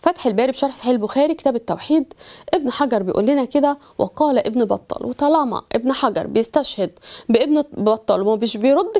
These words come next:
كلامه، يعني هو موافق على كلامه. قال ابن بطال: "تمسك به المجسمة فأثبتوا لله الصورة". وطبعا مين اللي، مين اللي أثبتوا لله الصورة؟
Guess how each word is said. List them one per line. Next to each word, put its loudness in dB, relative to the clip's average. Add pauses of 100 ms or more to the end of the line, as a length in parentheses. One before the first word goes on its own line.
كلامه، 2 (300)
يعني 2 (180)
هو 2
موافق -2
على -6
كلامه. -8 (760)
قال 4
ابن 2
بطال: 0
"تمسك 0
به 2
المجسمة 0
فأثبتوا 0
لله 0
الصورة". -6
وطبعا 0
مين 4
اللي، 2 (320)
مين 4
اللي 2
أثبتوا 0
لله 2
الصورة؟ 0